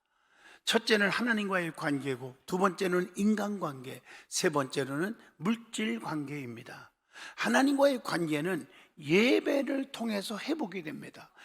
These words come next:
예배가 많을수록 하나님과 너무너무 가까워지는 거고, 예배가 줄을수록 하나님과 멀리 멀리 갔더니 "처량하고 고나요, 슬프고도 괴로워, 정처 없이 어떻게 됐다고?"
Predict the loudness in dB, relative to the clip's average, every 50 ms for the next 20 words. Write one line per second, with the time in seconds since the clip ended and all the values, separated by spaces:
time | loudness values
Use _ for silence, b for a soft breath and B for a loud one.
0 | B B B B B B -6 0 2 4 6 6 6 6 4 6 6 6 6 6
1 | 4 4 4 4 4 4 6 6 4 4 4 2 0 2 2 2 2 2 0 -2
2 | -2 -2 -4 -2 -2 -2 -2 2 4 6 6 8 8 8 8 8 8 8 6 6
3 | 4 4 0 -2 -4 -4 -6 -6 -6 -6 -6 -6 -8 -8 -8 -10 -10 -12 -12 -12
4 | -12 -12 B B B B B B B -6 0 4 4 4 4 4 2 0 0 0
5 | -2 -4 -2 -2 -4 -2 -2 -2 -2 -4 -4 -6 -6 -6 -6 -6 -6 -4 -4 -4
6 | -4 -4 -6 -6 -8 -10 -10 B B B B B -2 2 4 4 4 4 2 2
7 | 2 0 0 -2 -2 -4 -4 -4 -6 -8 -8 -8 -6 -6 -4 -4 -4 -6 B B
8 | B B B -4 -4 -2 0 0 0 0 0 -2 -4 -6 -6 -8 -10 -10 -8 -8
9 | -8 -6 -6 -6 -6 -8 -8 -10 B B B B B 2 4 4 4 2 2 0
10 | -2 0 0 0 0 0 0 -2 -4 -2 -4 -6 -4 -4 -6 -6 -6 -8 -8 B
11 | B B B -8 0 4 4 6 6 4 6 6 6 6 6 2 -2 -2 0 0
12 | 0 0 -2 -4 -10 -20 _ _ _ _ _ _ _ _ _ _ _ _ _ -4
13 | -4 -4 -4 -2 0 0 -2 0 -2 -4 -4 -4 -4 -6 -6 -6 -6 -8 -10